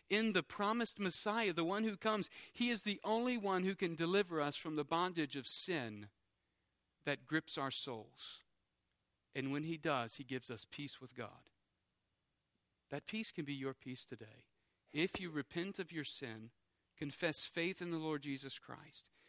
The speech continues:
surrender your life, and believe upon the gift of salvation through Christ. I want to encourage you, if that's you this morning, to simply utter a prayer asking for God's forgiveness, repenting before the Lord,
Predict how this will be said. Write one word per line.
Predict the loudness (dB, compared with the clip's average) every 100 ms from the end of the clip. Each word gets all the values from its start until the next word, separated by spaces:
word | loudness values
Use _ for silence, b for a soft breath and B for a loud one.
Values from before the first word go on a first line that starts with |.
| b
surrender | -6 0 0 0
your | 0 -2
life, | 0 -2 -4 -8
and | -6
believe | -4 -2 -4 -6
upon | -8 -6 -4 -6
the | -8
gift | -6 -6 -8
of | -10
salvation | -8 -8 -8 -8 -10 -12 -14 b b b
through | -8 -6 -6
Christ. | -10 -14 -14 -14 -12 -14 -18 _ _ _ _ _ _ _ _ _ _ _ _ _ _ _ _ _ _
I | -2
want | 0
to |
encourage | 0 -2 -2
you, | -4
if | -2
that's | -4 -4
you | -6
this | -6 -6 -6
morning, | -6 -6 -8
to | -10
simply | -8 -6 -4 -2
utter | -2 -2 -2
a | -4
prayer | -4 -2 -2 -4 -8 _ _ _ _ _ _ _ _ _ _ _ _
asking | -4 -2 -2 -2 -2
for | -4
God's | -4 -2 -2
forgiveness, | -6 -4 -2 -2 -4 -6
repenting | -8 -4 -4 -2 -4
before | -4 -6 -4
the | -4
Lord, | -2 -2 -2